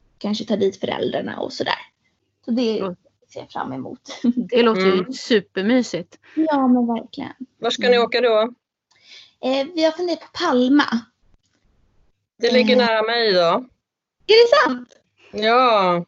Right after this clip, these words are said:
Speaker 1: Nej, gud vad roligt.
Speaker 3: Ja.
Speaker 1: Fantastisk stad.
Speaker 3: Där, ja, precis. Sydväst om Palma bor jag delvis när det är möjligt
Speaker 1: Ja.
Speaker 3: och inte är corona.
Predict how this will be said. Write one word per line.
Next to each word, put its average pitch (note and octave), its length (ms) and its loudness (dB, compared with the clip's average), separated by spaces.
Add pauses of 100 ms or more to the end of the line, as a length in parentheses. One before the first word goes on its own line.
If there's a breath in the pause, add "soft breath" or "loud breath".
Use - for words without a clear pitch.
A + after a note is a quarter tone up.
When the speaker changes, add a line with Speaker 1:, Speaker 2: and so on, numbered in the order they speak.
(320)
Speaker 1:
Nej, G4+ 360 4
gud G4+ 160 0
vad C#4 140 0
roligt. A3 400 -4 (440)
Speaker 3:
Ja. G#3 480 0 (360)
Speaker 1:
Fantastisk B3 640 -6
stad. A3+ 500 -4 (340)
Speaker 3:
Där, A#3 320 0
ja, A#3+ 500 0
precis. A3+ 680 -6 (100)
Sydväst B3+ 560 -6
om A3 120 -4
Palma F#3 540 -2 (100)
bor F3+ 200 0
jag F3 180 0
delvis E3 580 0
när F3+ 160 0
det F3 60 2
är E3+ 60 2
möjligt D#3+ 460 2
Speaker 1:
Ja. - 260 -4
Speaker 3:
och F3 60 0
inte F3+ 240 -2
är F3 120 -6
corona. E3 640 0